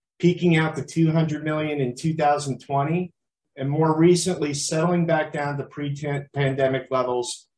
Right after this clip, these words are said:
at one seventy-four. I would like to quantify some of the factors that do impact high-grade fee capture. For example, every year to maturity equals a ten to fifteen dollar per million impact.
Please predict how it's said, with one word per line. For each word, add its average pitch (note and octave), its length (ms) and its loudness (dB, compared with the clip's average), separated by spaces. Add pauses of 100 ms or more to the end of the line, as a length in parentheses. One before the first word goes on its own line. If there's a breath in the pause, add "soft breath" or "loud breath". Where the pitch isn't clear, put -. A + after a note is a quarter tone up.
(260)
at B2+ 140 -14
one B2 200 0
seventy-four. A2+ 920 -4 (640)
I C3+ 80 0
would D3+ 140 0
like D#3+ 260 2
to F3 80 2
quantify E3+ 600 2
some F3+ 280 0
of E3+ 60 -2
the D#3+ 100 -2
factors C#3 540 -2
that C3 200 -6
do F3 200 8
impact B2+ 440 -2
high-grade A2 540 -4
fee G#2+ 160 -10
capture. G2 580 -6 (400)
For D#3 220 2
example, D3 680 0 (300)
every F3 360 2
year F3 260 6
to E3+ 80 4
maturity D3 640 0
equals C3+ 400 -6
a A#2+ 80 -8
ten D#3 340 -2
to D#3+ 120 0
fifteen D3+ 540 -4
dollar C3+ 340 4
per C3 220 -2
million B2+ 360 -2
impact. G2+ 640 -8